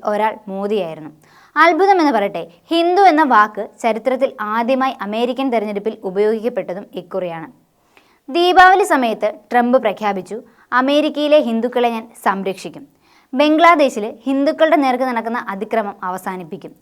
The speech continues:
നരേന്ദ്രമോദിയോ യോഗി ആദിത്യനാഥോ പോലും ഇത്ര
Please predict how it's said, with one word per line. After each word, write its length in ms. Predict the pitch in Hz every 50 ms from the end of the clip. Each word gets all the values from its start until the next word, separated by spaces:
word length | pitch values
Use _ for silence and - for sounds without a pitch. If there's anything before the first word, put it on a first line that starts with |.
| _ -
നരേന്ദ്രമോദിയോ 840 | 240 262 269 277 302 311 320 320 370 359 339 285 262 226 254 233 240 240
യോഗി 420 | 233 233 233 240 240 254 254 269 - -
ആദിത്യനാഥോ 680 | 202 202 214 220 226 233 233 285 269 277 269 247 277 285
പോലും 400 | 220 208 196 185 202 233 - - - _ _ -
ഇത്ര 260 | 311 320 320 339 349